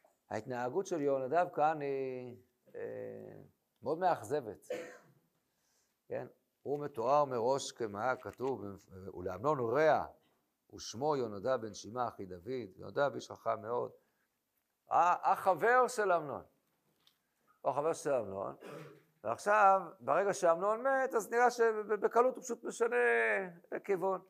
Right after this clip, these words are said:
דוד חושב, דוד בוכה, בטוח שהרגו את כל בני המלך. מה אומר לו יונדב? "לא, מה אתה בוכה? בסך הכל אמנון מת, שטויות, זה רק אמנון, באמת לא קרה שום דבר."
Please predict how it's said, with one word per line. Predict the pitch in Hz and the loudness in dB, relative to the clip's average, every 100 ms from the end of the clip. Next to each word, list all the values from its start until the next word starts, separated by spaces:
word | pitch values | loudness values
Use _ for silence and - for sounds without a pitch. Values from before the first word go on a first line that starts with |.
| _ _ _ _ _ _ _ _ | _ _ _ _ _ _ _ _
דוד | - 120 185 185 | -8 -2 0 -2
חושב, | 139 - 156 | -8 -2 4
דוד | 120 151 120 | 4 4 0
בוכה, | 117 170 165 | -2 4 4
בטוח | 127 120 151 | 4 2 0
שהרגו | - 127 117 151 | 2 -2 0 -4
את | |
כל | - 143 | -2 -2
בני | 131 135 | -2 -4
המלך. | 123 127 131 131 - _ - | -2 -2 -6 -8 -12 _ 4
מה | 147 | 6
אומר | 156 156 | 6 4
לו | 143 | 4
יונדב? | 131 120 104 101 113 - _ _ _ _ - | 2 2 0 0 0 -4 _ _ _ _ 0
"לא, | - - - | 4 4 4
מה | - | 2
אתה | - | 2
בוכה? | 214 147 113 113 | 0 -2 -2 -4
בסך | - | 0
הכל | 247 285 | 4 6
אמנון | 285 311 294 302 | 6 6 4 4
מת, | 214 151 | 2 2
שטויות, | - 185 240 254 | 0 2 4 4
זה | 160 | 2
רק | 208 240 | 0 0
אמנון, | 226 220 151 - | 0 -2 -2 -6
באמת | 143 - - | -4 -2 -2
לא | - | -4
קרה | - - | 0 -2
שום | - - | -2 -4
דבר." | 80 85 - | -2 0 -2